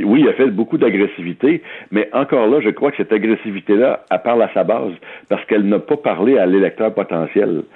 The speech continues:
Je pense que M. Scheer a de, a, a un, a de bonnes idées, là. Euh, que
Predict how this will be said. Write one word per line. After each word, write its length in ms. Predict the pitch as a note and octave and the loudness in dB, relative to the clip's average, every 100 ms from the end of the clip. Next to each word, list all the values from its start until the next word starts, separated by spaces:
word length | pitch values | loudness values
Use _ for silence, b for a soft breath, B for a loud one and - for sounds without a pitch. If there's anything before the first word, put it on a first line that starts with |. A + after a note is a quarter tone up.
| B B | B B
Je 60 | - | -4
pense 220 | C#3+ D#3+ | -2 0
que 80 | - | 0
M. 240 | G#2 G2+ F#2 A2 F#2 | 2 2 0 0 0
Scheer 260 | - D#2 D2+ | 0 -2 0
a 100 | F#2+ | 2
de, 460 | F2+ E2+ D#2+ D2+ D2 - | 2 2 2 -2 -8 -6
a, 100 | F2 | -4
a 180 | - G2+ | -2 0
un, 200 | F#2+ C#2+ - _ _ _ _ _ _ | 0 -2 -12 _ _ _ _ _ _
a 60 | G#2 | -2
de 100 | F#2+ | 0
bonnes 300 | E2+ D3+ E3 F#2+ | 0 0 -2 -6
idées, 240 | F2 G2 | -2 0
là. 220 | A#3+ G#3+ B3 B B - | 0 -2 -4 B B -2
Euh, 220 | F#2 F#2 | 0 0
que 180 | - | -4